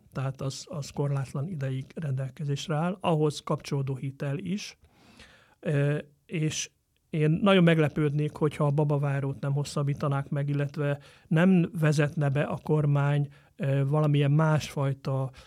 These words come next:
ö, hitelkedvezményt vagy támogatást annak érdekében, hogy, ö, föntartsa a, a lakáspiacnak a, az ütemét. Ugye, ö, hogyha makrogazdasági szempontból nézzük, akkor biztosra vehetjük, hogy igen, jelentős megszorítások lesznek, már vannak is, ö,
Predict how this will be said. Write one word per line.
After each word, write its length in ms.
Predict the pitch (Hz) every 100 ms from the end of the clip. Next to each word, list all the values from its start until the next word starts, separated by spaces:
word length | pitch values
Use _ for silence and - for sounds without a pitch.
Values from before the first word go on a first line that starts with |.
| - -
ö, 340 | 147 135 135 131
hitelkedvezményt 960 | 160 147 139 - 139 139 139 143 139
vagy 160 | 143 135
támogatást 800 | 156 139 139 135 131 143 143 -
annak 260 | 151 143 139
érdekében, 640 | 151 139 139 139 135 139
hogy, 260 | 139 139 131 - - -
ö, 200 | - 143
föntartsa 760 | 139 156 147 143 135 - 139 143
a, 320 | - 139 135 - - - -
a 180 | 143
lakáspiacnak 1000 | 143 147 156 139 - 143 139 - 147 139
a, 260 | 151 139 143
az 320 | 170 139 131
ütemét. 680 | 160 - - 135 143 165 190 - - - -
Ugye, 420 | 156 147 151 156
ö, 340 | - 147 143 143 143
hogyha 380 | - 185 147 156
makrogazdasági 800 | 151 170 180 156 143 135 151 143
szempontból 580 | - 147 147 143 139 139
nézzük, 320 | 147 151 147
akkor 320 | 135 - 143
biztosra 640 | 156 156 156 160 - 151
vehetjük, 460 | 139 139 139 143 139
hogy 160 | 143 139
igen, 260 | 135 135
jelentős 540 | 139 135 135 135 135 -
megszorítások 840 | 139 - 147 143 139 - 143 -
lesznek, 460 | 147 156 170 151
már 200 | - 135
vannak 400 | 131 143 143 139
is, 220 | 151 - -
ö, 220 | 160